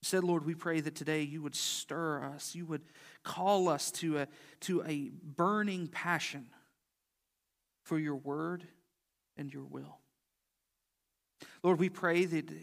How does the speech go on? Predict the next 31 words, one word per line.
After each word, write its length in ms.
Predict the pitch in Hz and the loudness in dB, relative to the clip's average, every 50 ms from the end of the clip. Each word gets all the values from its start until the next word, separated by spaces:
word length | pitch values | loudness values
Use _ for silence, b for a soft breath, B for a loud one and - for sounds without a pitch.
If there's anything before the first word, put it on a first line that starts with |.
| 170 170 160 | -14 -10 -6
in 120 | 156 151 | -4 -2
this 200 | 156 165 - - | -2 -2 -2 -4
place 360 | 160 - 160 156 160 160 - | -2 -2 0 0 0 -2 -4
today 300 | - - 143 151 147 156 | -6 -4 -4 -2 -2 -2
you 220 | 160 147 147 165 170 | -2 -4 -4 -2 -2
would 120 | 160 151 | -2 -2
be 140 | 160 156 147 | -2 -2 -2
honored 340 | 143 143 151 156 156 156 156 | -2 -2 -2 -2 -4 -4 -4
and 140 | 151 143 | -4 -4
glorified, 600 | 143 143 151 156 151 143 - - 135 131 131 127 | -4 -4 -2 -2 -2 -4 -2 -2 0 0 0 -2
that, 120 | 135 127 - | -4 -6 -6
Lord, 180 | 147 147 143 | -6 -6 -6
you 140 | 143 165 170 | -6 -6 -2
would 160 | 160 160 151 B B B B B B B B B - | -2 -2 -2 B B B B B B B B B 2
use 340 | 160 190 226 233 185 190 | 4 6 6 6 6 2
me 160 | 190 202 196 190 | 0 -2 -2 -2
as 140 | 175 156 | -2 -2
a 40 | 165 | -2
mouthpiece 640 | 151 156 165 180 190 180 185 - 180 175 175 175 - | 0 2 4 4 2 2 0 -6 -8 -6 -6 -8 -8
to 80 | - | -8
proclaim 340 | 160 156 - 160 156 147 139 | -10 -6 -4 -2 -2 0 0
your 220 | 143 165 180 185 | -2 -2 -2 -2
message 540 | 175 165 165 165 156 - 160 151 147 - - - | -2 -2 -2 -4 -4 -6 -6 -6 -6 -8 -8 -8
to 120 | - 147 | -10 -10
your 220 | - 143 151 156 | -8 -6 -6 -6
people. 460 | - - 156 147 151 - 123 123 143 - _ _ _ _ _ _ _ _ _ _ _ _ _ _ _ _ _ _ _ _ _ _ _ _ _ _ _ _ _ _ _ _ _ _ _ _ _ _ _ _ _ _ _ _ _ _ _ _ _ _ | -6 -6 -8 -10 -8 -10 -12 -12 -12 -14 _ _ _ _ _ _ _ _ _ _ _ _ _ _ _ _ _ _ _ _ _ _ _ _ _ _ _ _ _ _ _ _ _ _ _ _ _ _ _ _ _ _ _ _ _ _ _ _ _ _
And 100 | - 139 | -6 0
Father, 240 | 139 139 170 160 160 | 4 4 4 4 2
we 140 | 147 156 175 | 0 -2 -2
pray 320 | 175 - 175 165 160 151 | -2 -4 -4 -2 -2 -2
that 180 | 135 - 143 | -2 -4 -8